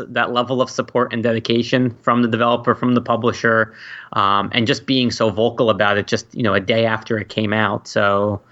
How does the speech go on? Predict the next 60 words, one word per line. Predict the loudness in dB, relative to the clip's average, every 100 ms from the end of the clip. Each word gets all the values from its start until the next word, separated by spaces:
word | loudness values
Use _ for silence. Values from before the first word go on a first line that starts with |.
| -20 -20 -4
that, | -4 0
that's | -2 0
a | 0
good | -2
sign | -2 0 2
that, | 0 0
you | 0
know, | 0
they | 0
wanna | 0 0
make | 0 0
things | 0 0 2
right. | 0 0
They | 0
want | 2 2 0 -4 _ _ -14
the | -4 -2
best | 0 -4
version | -2 0 0 -2
you |
possibly | -2 -4 -4 -6
can | -4
have | -2 -2
on | -2
the | -6
Switch. | -2 -2 -2 -8 -20 -20 -6
So | -2
I'd | 0
say | 2
the | 2
people | 0 0 2
that | 2 2 0 -6 _ _ _
are | 0 0 -2 -4
iffy, | -2 2 2 0 -6 _ -6
I | 0
say, | 2
if | 0 0
you | 0
wanna | 2 2
wait, | 2 2
you | 0
can | 0 2
wait. | 2 0 0
But, | -2 -2 -10
you | -2
know, | 0 2
a |
lot | 2 2
of | 0
people | -2 0
are | -2
playing | 2 2 2
it | 2
now, | 2 2 0
yourself | -2 -2 0 0
included, | -2 0 2 2 0
and | 0
they're | 0
fully | 0 2 4 4
enjoying | 4 4 4 4 2
it. | 0 -4